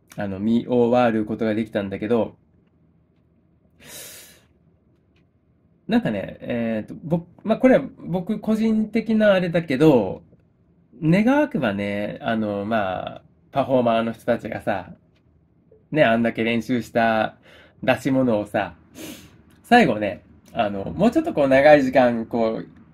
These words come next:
披露してくれたらなっていうのがちょっとありましたね。で、実際には、この映画実際のエンディングは、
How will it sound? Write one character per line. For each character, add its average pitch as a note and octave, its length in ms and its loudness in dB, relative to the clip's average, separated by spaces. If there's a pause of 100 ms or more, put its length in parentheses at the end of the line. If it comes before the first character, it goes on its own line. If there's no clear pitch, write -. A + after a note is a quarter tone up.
(400)
披 - 180 2
露 - 140 6
し C4+ 100 -8
て B2+ 120 0
く C3+ 100 -4
れ B2+ 80 0
た B2+ 140 4
ら A#2 100 4
な B2 280 4
っ - 60 -16 (300)
て B2 80 -2
い A#2 120 2
う A2+ 240 -2
の A2 120 -2
が G#2+ 80 -2
ち - 280 -8
ょ - 20 -8
っ - 40 -14
と - 140 2
あ A#2 60 6
り A2+ 80 0
ま A2 100 -2
し A2 80 -10
た G2 100 -6
ね。 F#2+ 380 -6 (240)
で、 E3+ 120 0
実 G#3+ 260 0
際 C4+ 80 4
に D#3+ 100 0
は、 D3 300 0 (1080)
こ G3 100 0
の G3 80 2
映 G3+ 120 2
画 F#3 120 2
実 D#3 280 -2
際 F#3+ 80 0
の F#3 80 0
エ F3+ 80 2
ン F3+ 80 0
デ F3+ 80 0
ィ F3+ 40 0
ン F3+ 60 0
グ F3+ 60 -2
は、 D#3 400 2